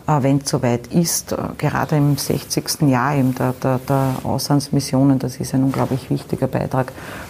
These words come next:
den Österreich hier, äh, leistet. Und wenn sich etwas Zusätzliches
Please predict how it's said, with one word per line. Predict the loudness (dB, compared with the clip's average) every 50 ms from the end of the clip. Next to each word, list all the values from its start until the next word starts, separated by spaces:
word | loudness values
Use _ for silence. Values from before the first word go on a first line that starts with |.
| -12 -4 0
den | 2 2
Österreich | 2 2 0 -2 -4 -2 -2 -2 -2 0
hier, | 0 0 0 0 -2 -8 -16 -16 -16 -8 0 2
äh, | 4 4
leistet. | 4 4 2 2 0 -2 -2 -6 -4 -2
Und | -2 -4 -4 -8 -16 -18 -18 -8 -2
wenn | -2 0
sich | 2 2 2 2 2
etwas | 0 0 2 0 -2 0
Zusätzliches | 0 -4 -2 -2 -2 -4 -4 -4 -4 0 -2 -2